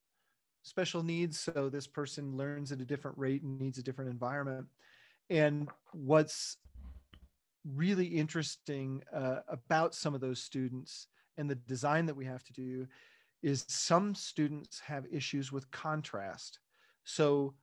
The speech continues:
large contrast can actually create physical barrier for them. So if you can imagine floor tile, um, that there's a white field and then there's a, a really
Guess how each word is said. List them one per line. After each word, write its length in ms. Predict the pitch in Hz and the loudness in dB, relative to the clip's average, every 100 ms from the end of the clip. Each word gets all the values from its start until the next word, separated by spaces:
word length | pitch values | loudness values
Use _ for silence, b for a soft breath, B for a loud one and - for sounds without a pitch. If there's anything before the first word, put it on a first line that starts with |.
| _ _ _ _ 147 | _ _ _ _ -2
large 560 | 135 156 170 165 131 | 6 8 8 4 -2
contrast 840 | - - 160 170 - 139 127 - - | -8 -4 -2 -2 -2 -2 -2 -6 -8
can 120 | 139 | -6
actually 480 | 139 139 - 147 131 | -4 -4 -4 -2 -4
create 520 | - 139 131 139 139 | -4 -2 2 0 -2
physical 460 | - 147 139 123 | -8 -6 -6 -8
barrier 460 | 117 131 131 123 120 | -6 -4 -2 -4 -8
for 320 | 117 135 135 | -12 -12 -10
them. 320 | 117 135 143 131 | -10 -12 -14 -14
So 420 | - 143 135 135 b b b | -4 -2 -2 -4 b b b
if 120 | 147 143 | -8 -4
you 80 | |
can 120 | 156 151 | -4 -2
imagine 600 | 143 147 151 147 147 123 | -2 -2 -2 -4 -8 -10
floor 360 | - 147 147 | -4 -2 -2
tile, 640 | 139 - 123 120 123 120 - b b b | -4 -8 -4 -2 -2 -6 -12 b b b
um, 500 | - 127 127 127 127 135 _ _ - | 0 2 2 0 -4 -8 _ _ -4
that 260 | 135 131 _ _ 160 _ _ _ 139 | -2 -2 _ _ -20 _ _ _ -4
there's 200 | 139 131 | -2 -2
a 40 | |
white 340 | 117 143 160 - | 0 2 2 -2
field 560 | - - 156 151 151 | -14 -4 2 4 4
and 120 | 139 135 | 2 -2
then 120 | 135 | 0
there's 300 | 131 131 - | 0 0 -2
a, 280 | 127 123 120 b b b b b _ - | -2 -2 -8 b b b b b _ -8
a 60 | 131 120 _ - | -8 -10 _ -4
really 300 | 156 165 | 2 4